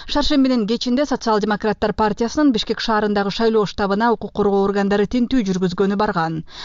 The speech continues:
Бул тууралуу Кадырбек Атамбаев кабарлап, тинтүү тууралуу Фейсбуктагы баракчасында түз эфирде көрсөттү. Бул окуядан көп өтпөй Бишкек шаардык милициясынын басма сөз кызматы социал-демократтардын Бишкек шаардык кеңешине шайлоодогу штаб башчысы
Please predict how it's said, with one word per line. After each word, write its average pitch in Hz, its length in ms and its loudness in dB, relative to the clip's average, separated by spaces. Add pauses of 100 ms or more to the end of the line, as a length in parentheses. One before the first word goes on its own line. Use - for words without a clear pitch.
(180)
Бул 240 180 0
тууралуу 226 380 2
Кадырбек 202 420 0
Атамбаев 202 520 0
кабарлап, 196 540 0
тинтүү 220 340 0
тууралуу 214 380 2
Фейсбуктагы 233 560 -2
баракчасында 208 720 -2 (300)
түз 262 240 2
эфирде 196 320 0
көрсөттү. 175 680 -2 (500)
Бул 311 180 2
окуядан 262 400 0
көп 240 160 2
өтпөй 311 240 -4
Бишкек 226 260 -4
шаардык 214 380 -2
милициясынын 214 640 -2
басма 214 240 -2
сөз 247 240 -2
кызматы 190 480 -2 (240)
социал-демократтардын 247 1120 0
Бишкек 220 400 -4
шаардык 220 400 -2
кеңешине 208 400 0
шайлоодогу 208 560 0
штаб 220 240 -2
башчысы 208 560 -2